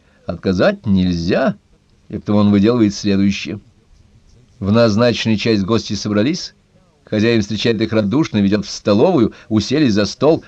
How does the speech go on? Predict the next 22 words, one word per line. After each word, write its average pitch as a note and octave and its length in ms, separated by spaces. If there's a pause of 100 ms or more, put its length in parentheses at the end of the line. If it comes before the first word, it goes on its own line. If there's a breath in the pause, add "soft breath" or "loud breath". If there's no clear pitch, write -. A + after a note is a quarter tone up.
ждут G#2 300
супа, E3 400 (100)
не A2+ 140
несут A2 340
что-то. D3+ 380 (880)
"Что C3+ 260
ж - 160
не E3 220
подают?" — A3 720 (380 soft breath)
нетерпеливо G2+ 760
спрашивает G#2 600
он A2 80
у G#2+ 60
горничной. F#2+ 580 (340 loud breath)
Та G2 460
загадочно F#2 480
улыбается F#2+ 840
и F#2 40
делает G2 320
какие-то - 280
таинственные F#2 600
знаки. F#2 560